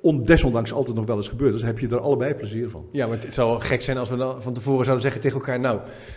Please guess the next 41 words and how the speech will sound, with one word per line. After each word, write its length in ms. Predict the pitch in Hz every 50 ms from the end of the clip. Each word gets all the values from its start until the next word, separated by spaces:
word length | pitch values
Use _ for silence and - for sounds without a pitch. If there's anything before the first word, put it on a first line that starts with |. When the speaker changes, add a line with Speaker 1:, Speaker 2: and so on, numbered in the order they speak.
| - -
Speaker 2:
het 80 | - -
Speaker 1:
Ja, 100 | 135 147
Speaker 2:
gaat 80 | 151
Speaker 1:
als, 80 | - 180 180 -
als 0 |
Speaker 2:
gebeuren." 340 | 147 151 160 151 - - -
Speaker 1:
je, 40 | 160
als 120 | 175 170 170
je 60 | 170
dat 140 | 185 185 -
bij 100 | 170 185
elk 160 | 190 202 -
Speaker 2:
Dat 100 | 185 175
Speaker 1:
knoopje 200 | 165 - - 170
doet, 140 | 190 254 -
dan 120 | 226 202
weet 140 | 190 196 202
je 80 | 190
zeker 300 | - 175 170 - 135 123
Speaker 2:
Ja. 60 | - -
Speaker 1:
dat 120 | 185 180
het 140 | - - -
niks 180 | 180 170 -
wordt. 340 | 131 127 120 110 - - -
Nee. 220 | 139 131 120 110 110
Speaker 2:
Maar 80 | 156 156
dat 120 | 180 185
is, 100 | 156 160
eigenlijk 340 | - 196 208 - 170 160 170
is 80 | 143
dat, 180 | 135 170 170 170
als 120 | 156 -
je 60 | - 156
dat, 120 | 151 147
want 120 | 151 147 143
ik 80 | 143
ben 120 | 156 160 156
wel 80 | 151
even 260 | 156 156 156 151 151 143
nog 100 | 139 -
geïnteresseerd 340 | 175 151 123 - 156 143